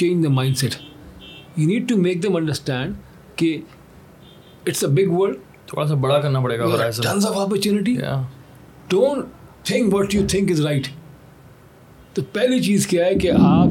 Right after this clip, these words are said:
Speaker 1: کو ان کے ذہنوں کو تیار کرنا پڑتا ہے کہ بھائی، پہلے تو یہ سمجھو کہ تم کر سکتے ہو۔
Speaker 2: صحیح بات ہے۔
Speaker 1: اور تمہیں اللہ نے پیدا ایک مقصد کے لیے کیا ہے۔
Speaker 2: ہوں۔
Speaker 1: میں جب امریکہ جا رہا تھا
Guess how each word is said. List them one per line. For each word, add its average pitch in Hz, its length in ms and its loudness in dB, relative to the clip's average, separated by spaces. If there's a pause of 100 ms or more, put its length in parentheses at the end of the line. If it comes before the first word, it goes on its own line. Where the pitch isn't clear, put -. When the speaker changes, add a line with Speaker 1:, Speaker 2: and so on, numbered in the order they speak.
(120)
Speaker 1:
کو - 160 6
ان 180 100 4
کے 175 120 0
ذہنوں 143 320 0
کو 165 100 0
تیار 143 400 -2
کرنا 139 320 -2
پڑتا 123 440 -4
ہے 120 160 -4 (480)
کہ 147 100 -8
بھائی، 139 360 -2 (600)
پہلے 143 240 0
تو 156 120 -2
یہ 160 120 4
سمجھو 135 520 0 (400)
کہ 151 160 -2
تم 175 160 2
کر 175 200 0
سکتے 139 380 -4
ہو۔ 107 160 -4 (760)
Speaker 2:
صحیح 120 220 -10
بات 107 200 -10
ہے۔ - 40 -12 (100)
Speaker 1:
اور 135 100 -2
تمہیں 165 260 0
اللہ 143 160 0
نے 170 160 0
پیدا 143 380 -2
ایک 165 220 -2
مقصد 139 340 -2
کے - 120 -4
لیے 123 120 0
کیا - 220 -6
ہے۔ - 200 -12
Speaker 2:
ہوں۔ 113 280 -10 (1600)
Speaker 1:
میں 117 80 -4
جب 123 100 -2
امریکہ 123 320 0
جا 110 200 -2
رہا 120 80 -4
تھا 117 240 -4